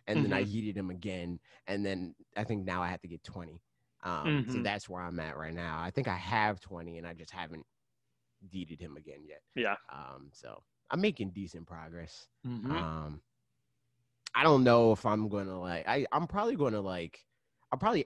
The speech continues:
Speaker 1: end up beating three D World again <laughs> before I beat
Speaker 2: <laughs>
Speaker 1: Bowser's Fury even the first time. <laughs>
Speaker 2: Yeah.
Speaker 1: But I don't know. It de-, it depends on the process that the video, 'cause I, I'm probably gonna try to beat Bowser's Fury this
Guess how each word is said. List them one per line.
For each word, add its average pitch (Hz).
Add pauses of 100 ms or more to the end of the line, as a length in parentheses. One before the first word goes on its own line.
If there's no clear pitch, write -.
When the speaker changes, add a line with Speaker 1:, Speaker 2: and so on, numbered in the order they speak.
(120)
Speaker 1:
end 135
up 104
beating 113
three 113
D 113
World 98
again 87 (240)
<laughs> 196
before 120
I 104
beat 101
Speaker 2:
<laughs> 87
Speaker 1:
Bowser's 95
Fury 95
even 90
the 87
first 90
time. - (220)
<laughs> -
Speaker 2:
Yeah. 135
Speaker 1:
But 110
I 117
don't 127
know. 127
It 143
de-, 139
it 165
depends 151
on 127
the 110
process 104
that 101
the 90
video, 90
'cause 143
I, 143 (160)
I'm 131
probably 220
gonna 113
try 92
to 107
beat 104
Bowser's 104
Fury 110
this 104